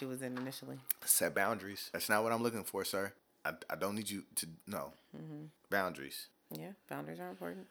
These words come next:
Speaker 2: Do you feel like women in today's society go after men with good genes to fulfill the temptation of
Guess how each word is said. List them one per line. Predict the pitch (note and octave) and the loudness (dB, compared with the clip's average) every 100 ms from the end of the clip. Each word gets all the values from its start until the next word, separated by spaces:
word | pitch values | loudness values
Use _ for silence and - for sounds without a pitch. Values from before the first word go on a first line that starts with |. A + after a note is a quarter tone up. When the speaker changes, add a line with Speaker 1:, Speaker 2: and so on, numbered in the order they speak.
| - | -6
Speaker 2:
Do | A2+ | 0
you | A#2+ | 2
feel | B2 B2+ A2+ | 4 6 8
like | A2+ | 8
women | G#2+ A#2 A#2+ A2+ | 6 4 2 2
in | A2 | 0
today's | G2+ G2+ A2 | 2 2 2
society | - - G#2+ F#2+ | 2 0 0 -4
go | F#2+ G2 | -4 -2
after | G2 - | -2 -2
men | F2 G2 G2 F2+ | -6 -4 -4 -4
with | F#2 | -6
good | F#2+ D#2+ | -6 -6
genes | F#2+ F#2+ F#2+ - | -6 -6 -4 -4
to | - | -4
fulfill | - - - F2+ | -4 -6 -6 -8
the | E2+ | -8
temptation | - - D#2 G2+ G2+ - | -10 -10 -6 -4 -2 -4
of | E2 | -8